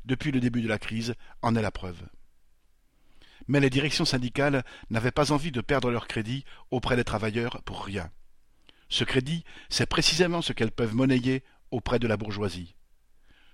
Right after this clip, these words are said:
Toutes les confédérations syndicales avaient besoin de se refaire une santé. Voilà au départ la base objective de leur entente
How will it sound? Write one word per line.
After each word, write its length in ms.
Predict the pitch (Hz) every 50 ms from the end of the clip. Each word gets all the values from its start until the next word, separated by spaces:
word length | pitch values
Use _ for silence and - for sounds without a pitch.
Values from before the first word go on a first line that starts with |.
| - -
Toutes 220 | - 208 196 - -
les 100 | 127 117
confédérations 580 | - 139 - - 139 131 127 131 123 - -
syndicales 640 | 117 - 127 110 113 113 - - 131 135 139 139 135 - - - - - -
avaient 220 | - 113 110 123 117
besoin 260 | 131 127 147 147 139
de 80 | 131
se 120 | 117 - 127
refaire 300 | 113 117 - - 117 110
une 100 | 110 98
santé. 420 | - 107 104 - - 101 90 87 - - - - - - _ _ - -
Voilà 400 | 120 107 117 127 120 127 117 - -
au 100 | 143 131
départ 560 | 123 135 123 - 131 123 127 135 139 139 143 - - - -
la 140 | - 120 120
base 320 | 113 120 110 110 95 - -
objective 680 | 143 123 123 123 131 - - - 123 127 123 131 131 -
de 120 | 120 120
leur 160 | 120 127 117
entente 440 | 117 117 - - 117 117 120 - -